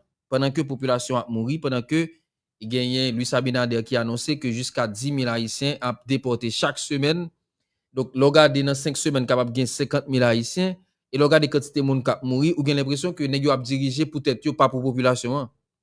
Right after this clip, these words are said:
Piske se moun ki an difikilte an Repiblik Dominikenn ki bezwen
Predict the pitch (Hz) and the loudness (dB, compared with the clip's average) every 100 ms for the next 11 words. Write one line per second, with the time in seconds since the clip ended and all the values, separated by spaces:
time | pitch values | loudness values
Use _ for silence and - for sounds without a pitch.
0 | _ _ _ _ - 220 - 170 180 175 | _ _ _ _ 0 0 2 2 2 2
1 | 202 277 302 277 262 _ _ _ _ 254 | 6 8 6 4 -2 _ _ _ _ 6
2 | 285 220 254 254 240 254 226 180 151 147 | 6 6 0 -2 -2 0 0 2 2 0
3 | 139 139 135 131 127 127 120 190 220 196 | -2 -4 -4 -2 -2 -4 -2 -2 -2 2
4 | 208 175 147 | 2 2 -2